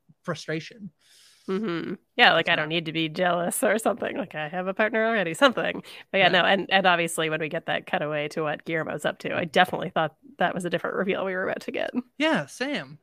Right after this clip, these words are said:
Speaker 1: Yeah.
Speaker 2: Mm-hmm.
Speaker 1: But it was not. Yeah.
Speaker 2: Yeah.
Speaker 1: Um, this is where Sean's gonna be like, "If you have a problem with him being gay," <laughs> like,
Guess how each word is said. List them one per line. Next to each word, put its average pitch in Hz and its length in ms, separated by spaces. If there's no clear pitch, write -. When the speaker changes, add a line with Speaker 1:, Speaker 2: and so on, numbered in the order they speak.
Speaker 1:
Yeah. 196 180
Speaker 2:
Mm-hmm. 185 260
Speaker 1:
But 175 100
it - 20
was 185 140
not. 185 240
Yeah. 170 200
Speaker 2:
Yeah. 151 360
Speaker 1:
Um, 147 120
this 190 160
is 196 80
where 202 80
Sean's 151 280
gonna 131 100
be 139 80
like, 131 100
"If - 60
you 185 80
have 196 60
a - 40
problem 170 220
with 151 100
him 139 100
being 143 200
gay," 139 300
<laughs> 135 40
like, - 300